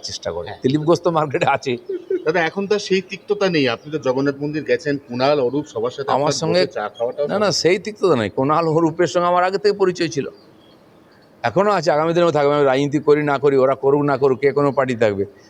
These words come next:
Speaker 1: তার সঙ্গে রাজনীতির সম্পর্ক নেই। দিলীপ ঘোষ এরকম ভাবে না। আজকে আমার পার্টিতে, আম-, কালকে টিএমসি ছিল, আমার শত্রু ছিল, কাল চলে আমার কাছে বসলো, আমার বন্ধু হয়ে গেল, পরশু আবার চলে গেল, আমার শত্রু হয়ে গেল। দিলীপ ঘোষের বন্ধুত্ব শত্রুতা এত হালকা নয়।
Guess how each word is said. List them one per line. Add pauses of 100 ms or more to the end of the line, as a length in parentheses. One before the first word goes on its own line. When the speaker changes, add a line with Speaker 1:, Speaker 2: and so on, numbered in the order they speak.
(140)
Speaker 1:
তার
সঙ্গে
রাজনীতির
সম্পর্ক
নেই।
দিলীপ
ঘোষ
এরকম
ভাবে
না। (600)
আজকে
আমার
পার্টিতে, (420)
আম-,
কালকে
টিএমসি
ছিল,
আমার
শত্রু
ছিল, (520)
কাল
চলে
আমার
কাছে
বসলো,
আমার
বন্ধু
হয়ে
গেল,
পরশু
আবার
চলে
গেল, (340)
আমার
শত্রু
হয়ে
গেল। (420)
দিলীপ
ঘোষের
বন্ধুত্ব
শত্রুতা
এত
হালকা
নয়।